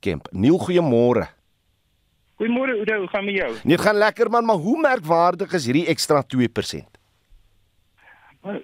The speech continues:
Speaker 2: Oudo, op hierdie stadium is dit nog nie intensies om te plant. So, baie, baie, baie goeders kan nog gebeur in die mark om hierdie intensies te verander. So, ons is nog baie, baie vroeg in die seisoen. Ehm, ons weet in die ooste dat ons al klaar bietjie begin plant.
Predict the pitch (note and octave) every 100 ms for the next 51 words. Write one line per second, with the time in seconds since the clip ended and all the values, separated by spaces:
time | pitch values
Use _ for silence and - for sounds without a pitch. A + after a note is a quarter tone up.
0 | - E3 F#3 F3 - E3 D3+ B3 C#4+ E3+
1 | D#3+ E3+ D3 - D#3 D#3 E3 D3 - D#3
2 | D#3+ E3 D3 B2+ A#2+ - A2 E2 G#2 -
3 | - D3 D3 C3+ - - - G#2+ B2+ E3+
4 | C3+ B2+ C3 A#2 A#2+ B2+ C3+ B2 C3 -
5 | D3 C#3+ C3+ A#2 C#3+ G2+ A#2 B2 - D#3+
6 | B2+ A2+ A2+ - - - - - C3 C#3+
7 | C3+ B2+ C3+ B2+ B2+ C#3 B2+ C3 C3+ -
8 | - A#2+ C3+ C#3+ - A#2+ C3 C#3 B2 -
9 | A2+ C3+ C#3 A2+ B2 - C3+ B2+ B2 B2
10 | - - C3+ C#3 C3+ - - - - B2
11 | B2 B2+ A#2 A#2+ C3+ A#2+ C3 C3 B2 A#2+
12 | A#2+ A2+ B2 A2+ - A#3 - C3 A2+ C3
13 | B2 A#2